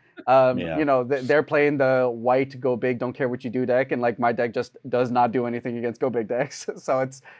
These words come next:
Speaker 1: it's this unfortunate position where I'm just kinda lining up for a really bad round one. But hopefully, hopefully, that's just getting out of the way so I don't face <laughs> anybody at the Pro Tour. <laughs>
Speaker 2: Yeah,
Speaker 1: But,
Speaker 2: and at
Speaker 1: um,
Speaker 2: Worlds, right? Yeah.
Speaker 1: and at Worlds, yeah. But, like, that's, I made a realization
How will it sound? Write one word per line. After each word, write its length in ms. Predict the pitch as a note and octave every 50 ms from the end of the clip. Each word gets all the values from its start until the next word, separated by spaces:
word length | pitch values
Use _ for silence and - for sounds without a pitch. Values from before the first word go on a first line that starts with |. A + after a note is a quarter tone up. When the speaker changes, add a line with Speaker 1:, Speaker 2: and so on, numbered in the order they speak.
| _ _ _ _ _ _ _
Speaker 1:
it's 160 | - D#3 D3+
this 180 | C3+ D#3 D#3 D3+
unfortunate 380 | E3 E3 D3+ - D3+ D3+ D#3+ C#3+
position 340 | C3 B2 C#3 C3+ C3 A#2
where 100 | A2 A2+
I'm 80 | A2+ A2+
just 140 | A2+ A#2+ -
kinda 180 | C#3 B2+ B2
lining 300 | A2+ A2+ A2+ A#2 A2+ A2
up 120 | A#2 A#2 A#2
for 100 | A#2+ G#2
a 40 | G2+
really 200 | G#2 G#2+ G#2+ G#2+
bad 220 | F#2+ G#2+ G#2+ G2+
round 220 | G#2 G#2 G#2 G#2
one. 260 | G2+ A2 G#2+ G#2+ A2 A2
But 180 | B2 C3+ C3
hopefully, 640 | A#2 G3 C4+ D4+ - - E3 C3 G2+ F#2+ - - A2 _ _ _
hopefully, 600 | _ D3+ F#3 F#3 - - A2 G2+ G2 F#2+ G2 - _ _
that's 240 | C3 B2+ C3+ D3 -
just 160 | - C3+ B2
getting 260 | B2+ C3 B2 B2 A#2+
out 140 | A#2+ A2+ A#2
of 60 | G#2+
the 60 | G2 G#2
way 320 | G#2+ D3 F#3 F#3+ E3 D3+
so 100 | C#3 -
I 40 | A#2
don't 180 | A#2+ C3 C3 C3+
face 200 | - B2+ B2+ - -
<laughs> 40 | _
anybody 480 | G#3+ G3 F3+ F3 D3 C3+ C#3 B2 A#2+
at 80 | A#2 A2
the 60 | - F#2+
Pro 200 | - A2+ A2 G#2
Tour. 160 | _ _ _ _ _ _ _
<laughs> 100 | - G#3+ - _ - - _ _ - - - _
Speaker 2:
Yeah, 160 | F#2 F#2+ G2
Speaker 1:
But, 200 | - - F#2 F#2
Speaker 2:
and 160 | C#3 C#3 C3+ C3+
at 40 |
Speaker 1:
um, 100 | F2+ D2+
Speaker 2:
Worlds, 480 | D2+ F#2 G#2 G2+ F#2 F2 E2 D#2+ D2 D#2
right? 320 | E2+ E2+ F2 G2 G2 F2 -
Yeah. 320 | G2 F#2+ F#2 F2+ E2+ E2 -
Speaker 1:
and 200 | D#3 F#3+ A3 G#3+
at 120 | F3 C#3+
Worlds, 320 | B2+ B2+ B2+ A#2+ A#2+ A#2 A2+
yeah. 240 | C#3 D3 D3 C3+ B2+
But, 160 | A#2 C#3 D3
like, 140 | D#3+ E3 D3+
that's, 300 | F3+ F#3+ G#3 - - - -
I 80 | D3
made 180 | D#3 F#3 G#3 A#3
a 60 | A3+
realization 760 | F3 E3 F3 E3+ E3 D#3 B2+ C3 C#3+ C#3+ - - F#3 F#3 F#3+